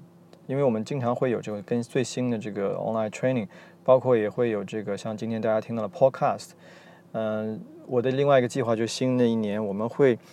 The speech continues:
分享更多的这个比较短的，呃，有主题的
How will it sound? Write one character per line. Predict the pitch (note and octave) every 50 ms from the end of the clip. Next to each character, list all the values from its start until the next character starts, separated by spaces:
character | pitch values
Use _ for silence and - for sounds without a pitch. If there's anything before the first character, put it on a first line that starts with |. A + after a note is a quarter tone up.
| - - - - - - -
分 | - - - D3 D3+
享 | C#3 B2+ A#2 A2 A2
更 | - D3+ C#3+ C3+
多 | C3 C#3+ C#3+
的 | C#3 C3+
这 | B2 A#2+
个 | A#2+ A#2+
比 | A2+ - A#2
较 | C3+ C#3+ C#3
短 | - - B2 - - - -
的， | A2+ A#2+ B2 - - - - - - _ - -
呃， | - A#2 A2 G#2+
有 | G#2 A2 A#2
主 | A2+ - A2+ G#2+
题 | G#2 - - - A2+
的 | A2 A#2+ A2+